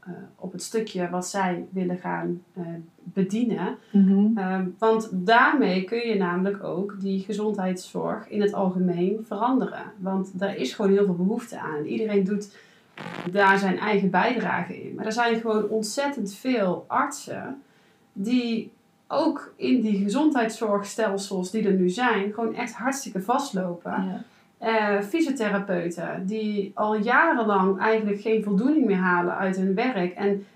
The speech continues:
Speaker 1: steeds meer alternatieve behandelingen daarbij gaan aanbieden.
Speaker 2: Ja.
Speaker 1: Hun praktijk op die manier ook laten groeien.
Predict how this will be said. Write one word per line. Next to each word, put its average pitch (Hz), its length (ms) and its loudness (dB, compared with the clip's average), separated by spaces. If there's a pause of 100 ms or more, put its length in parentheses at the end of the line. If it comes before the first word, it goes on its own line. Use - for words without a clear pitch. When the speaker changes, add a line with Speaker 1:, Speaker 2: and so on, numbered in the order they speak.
Speaker 1:
steeds 262 440 -2
meer 220 160 4
alternatieve 220 640 2
behandelingen 190 640 0
daarbij 190 360 2
gaan 185 180 -2
aanbieden. 226 760 0
Speaker 2:
Ja. 208 160 2
Speaker 1:
Hun 240 140 2
praktijk 220 440 2
op 185 120 2
die 247 140 2
manier 208 300 4
ook 277 200 -2
laten 180 300 0
groeien. - 640 -2